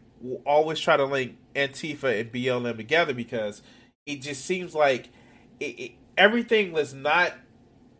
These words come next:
all on their side. Is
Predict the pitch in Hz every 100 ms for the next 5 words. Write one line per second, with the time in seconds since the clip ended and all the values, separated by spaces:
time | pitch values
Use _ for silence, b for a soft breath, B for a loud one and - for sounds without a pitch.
0 | _ _ _ _ _ _ _ _ - 160
1 | 185 190 - 143 156 160 139 123 123 160
2 | 156 - 139 127 117 120 110 -